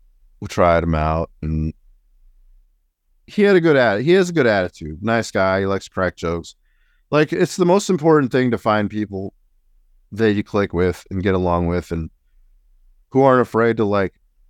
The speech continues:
take some criticism, because, again, like, you're gonna find out a lot of adults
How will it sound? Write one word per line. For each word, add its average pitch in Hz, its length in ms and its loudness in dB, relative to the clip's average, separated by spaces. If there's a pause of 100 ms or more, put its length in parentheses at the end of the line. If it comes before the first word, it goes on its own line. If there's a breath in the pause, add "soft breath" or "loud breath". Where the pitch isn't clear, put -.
(840)
take 107 260 -4
some 104 160 -4
criticism, 104 640 0
because, 92 360 -2
again, 92 440 -2
like, 85 300 -2 (380)
you're 104 140 -4
gonna 101 160 0
find 101 300 0
out 95 160 2
a 87 40 -2
lot 95 220 0
of 90 60 -2
adults 92 580 -6